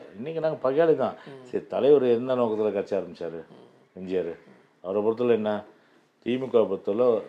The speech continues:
Speaker 1: ஒரு ஆதிக்க சக்தி,
Speaker 2: ம், ம்.
Speaker 1: ஒரு தீய சக்தி, தன்னுடைய குடும்ப வளர்ச்சிக்காக மட்டுமே பாடுபடுற ஒரு
Speaker 2: சரி.
Speaker 1: இயக்கம்.
Speaker 2: ம்.
Speaker 1: எனவே அதை ஒழிப்பது தான் வந்து என்னுடைய வாழ்நாள் லட்சியம்னு சொல்லிட்டு அதுக்காக தான் எழுபத்தி ரெண்டுல கட்சியை ஆரம்பிச்சாரு.
Speaker 2: ம்.
Speaker 1: So, அந்த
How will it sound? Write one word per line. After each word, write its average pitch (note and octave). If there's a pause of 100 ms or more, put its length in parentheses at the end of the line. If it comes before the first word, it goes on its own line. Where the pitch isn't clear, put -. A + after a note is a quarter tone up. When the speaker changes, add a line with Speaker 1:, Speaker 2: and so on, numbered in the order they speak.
Speaker 1:
ஒரு A2 (720)
ஆதிக்க A2
சக்தி, E2+
Speaker 2:
ம், A#2+
ம். -
Speaker 1:
ஒரு G#2
தீய A#2
சக்தி, - (720)
தன்னுடைய G2
குடும்ப B2+
வளர்ச்சிக்காக A#2
மட்டுமே G#2+
பாடுபடுற G2+
ஒரு A#2+ (200)
Speaker 2:
சரி. F#2+
Speaker 1:
இயக்கம். F2+ (140)
Speaker 2:
ம். A2+
Speaker 1:
எனவே B2
அதை G2
ஒழிப்பது B2
தான் C3+
வந்து B2
என்னுடைய A2
வாழ்நாள் A2
லட்சியம்னு G2+
சொல்லிட்டு F#2
அதுக்காக B2
தான் C#3+ (300)
எழுபத்தி B2
ரெண்டுல B2+ (320)
கட்சியை E3+
ஆரம்பிச்சாரு. B2
Speaker 2:
ம். A#2 (100)
Speaker 1:
So, B2
அந்த C#3